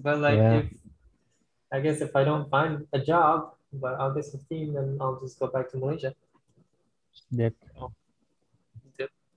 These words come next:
Speaker 2: Yeah.
Speaker 1: I'm okay with that too. I've come to, uh,
Speaker 2: You're at
Speaker 1: accept
Speaker 2: peace with that?
Speaker 1: Yeah, I'm, I'm at peace with that.
Speaker 2: That's
Speaker 1: No matter
Speaker 2: good.
Speaker 1: what happens, like, I think I'll be happy.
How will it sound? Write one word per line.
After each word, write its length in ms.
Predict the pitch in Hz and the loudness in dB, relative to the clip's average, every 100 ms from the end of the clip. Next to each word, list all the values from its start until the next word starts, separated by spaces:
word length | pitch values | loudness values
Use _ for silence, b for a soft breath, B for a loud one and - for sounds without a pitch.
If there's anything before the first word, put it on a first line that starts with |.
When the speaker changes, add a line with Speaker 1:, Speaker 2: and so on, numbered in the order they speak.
| _ _ _ _ _ _ _ _ _ _ _ _ _ _ | _ _ _ _ _ _ _ _ _ _ _ _ _ _
Speaker 2:
Yeah. 280 | 110 104 104 - | 0 2 0 -2
Speaker 1:
I'm 80 | 131 | -10
okay 200 | 127 131 | -6 -4
with 120 | 127 | -2
that 200 | 127 - | -4 -2
too. 160 | 127 127 _ _ _ _ _ - | -4 -4 _ _ _ _ _ 6
I've 300 | 139 135 - _ | 6 6 0 _
come 300 | - 139 135 | 2 2 2
to, 420 | - 127 123 120 - _ _ _ _ _ _ _ _ _ _ | 0 0 0 -4 -10 _ _ _ _ _ _ _ _ _ _
uh, 120 | 127 127 | -4 2
Speaker 2:
You're 100 | 117 | 2
at 60 | |
Speaker 1:
accept 160 | - 127 | 4 6
Speaker 2:
peace 160 | 117 127 | 6 6
with 120 | 110 | 6
that? 200 | 110 110 - - - - _ _ | 6 2 -6 -14 -14 -16 _ _
Speaker 1:
Yeah, 460 | 127 120 123 123 - | 0 2 2 2 0
I'm, 80 | 131 | 0
I'm 60 | |
at 200 | 127 127 - | 0 -4 -8
peace 200 | 123 - | -10 -10
with 100 | - | -14
that. 180 | - - _ _ _ _ _ _ _ _ _ _ _ _ | -14 -14 _ _ _ _ _ _ _ _ _ _ _ _
Speaker 2:
That's 80 | 131 | 0
Speaker 1:
No 80 | 135 | 2
matter 220 | 127 127 | 4 4
Speaker 2:
good. 80 | 123 | 4
Speaker 1:
what 120 | 131 | 2
happens, 540 | 127 123 123 123 123 - | 2 0 -4 -10 -10 -8
like, 200 | 123 - _ _ _ _ _ _ _ _ _ | -8 -10 _ _ _ _ _ _ _ _ _
I 80 | 131 | -4
think 200 | - 131 127 | -2 -4 -4
I'll 80 | 117 | -4
be 120 | - | -4
happy. 300 | 120 - | -4 -6